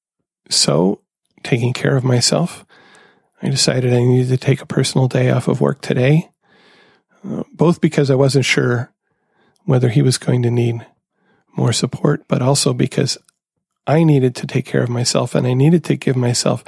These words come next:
time and energy to do the things that I would have done on Sunday if I'd had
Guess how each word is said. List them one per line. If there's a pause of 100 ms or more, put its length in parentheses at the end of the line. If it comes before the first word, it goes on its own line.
(300)
time
and
energy
to
do
the
things (560)
that
I
would
have
done
on
Sunday
if
I'd
had